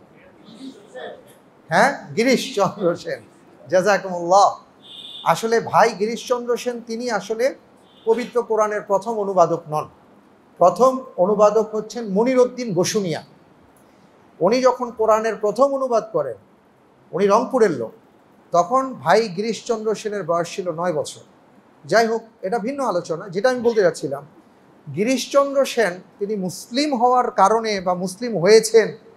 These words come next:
বা ইসলামের প্রতি আগ্রহী হয়ে তিনি কোরআন অনুবাদ করেছেন, ব্যাপারটা এমন ছিল না। ওনাকে দায়িত্ব দেওয়া হয়েছিল, উনি অনুবাদক ছিলেন।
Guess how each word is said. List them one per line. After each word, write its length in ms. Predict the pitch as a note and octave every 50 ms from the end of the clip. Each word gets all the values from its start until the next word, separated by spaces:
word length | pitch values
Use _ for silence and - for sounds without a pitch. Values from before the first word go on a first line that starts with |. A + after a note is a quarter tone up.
| _ _ _ -
বা 100 | D3 D#3+
ইসলামের 500 | E3+ E3+ E3+ - - A#3 A#3+ B3 B3 A#3+
প্রতি 460 | B3 - A3+ - A3+ A3+ A3+ A3 G3+ G3 - _ _ _ _
আগ্রহী 520 | - E3 F3 E3 E3 A#3 C4+ B3+ C4 B3 A3
হয়ে 180 | A3+ A#3 A3+
তিনি 280 | G#3 G#3+ - A3 G#3+ G#3+
কোরআন 340 | G3+ - G3 G3+ G#3 G#3 G3
অনুবাদ 280 | F3+ G3 G3+ A#3+ A#3+ -
করেছেন, 280 | - A3+ A3 - A#3+ A3
ব্যাপারটা 320 | F#3 F3+ F#3+ F3+ - E3+
এমন 180 | D#3+ D3+ D3+ C#3+
ছিল 220 | - - D#3 E3
না। 180 | F#3 A#3 C#4 D#4 - _ _ _ _ _ _ - - - - -
ওনাকে 480 | A#3 A#3+ B3+ C4+ C4+ - - D4+ D4+
দায়িত্ব 460 | B3 D3 B2 E3+ F#3+ G#3 F#3+ - G#3 E3
দেওয়া 180 | D#3 C#3 B2
হয়েছিল, 360 | A2 A2+ G#2+ G2 - - - - - _ _ _ _ - A3+
উনি 160 | B3 C4 B3
অনুবাদক 440 | A3 G#3+ A3 G3 F#3 D#3 D3 C3+ -
ছিলেন। 300 | - - B2+ A2 G2 -